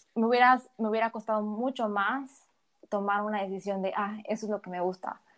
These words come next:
o me hubiera tomado más tiempo desarrollar mis talentos, mis habilidades. Entonces, entre más pequeños seamos, empezamos con esta curiosidad, pues va a ser mucho más fácil. Imagínate, si inicias desde, desde tres,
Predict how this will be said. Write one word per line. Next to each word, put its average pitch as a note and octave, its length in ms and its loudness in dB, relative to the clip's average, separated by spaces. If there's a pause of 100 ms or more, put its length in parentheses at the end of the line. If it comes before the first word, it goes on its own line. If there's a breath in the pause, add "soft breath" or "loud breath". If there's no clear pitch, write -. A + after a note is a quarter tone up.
(240)
o G#3 80 4
me G#3+ 80 8
hubiera A3+ 260 8
tomado A3 320 8
más B3+ 320 6
tiempo A#3+ 380 2
desarrollar G3 500 2
mis G#3 180 -4
talentos, F#3+ 520 -2
mis F#3 160 -4
habilidades. F#3+ 720 2
Entonces, G3+ 320 -6
entre A3 220 2
más C4 200 6
pequeños C4 540 4
seamos, A3 260 0 (400 soft breath)
empezamos G#3+ 460 8
con A3+ 100 4
esta A#3+ 180 6
curiosidad, G3+ 800 4 (440)
pues G3+ 160 2
va A3+ 40 4
a A3 40 4
ser A#3 140 -2
mucho A3+ 240 0
más A3 240 -2
fácil. C#4+ 380 2
Imagínate, G#3+ 640 2 (300 soft breath)
si A3 80 2
inicias C4+ 420 8
desde, G3+ 540 6 (580)
desde G3+ 680 2 (800)
tres, A3 460 2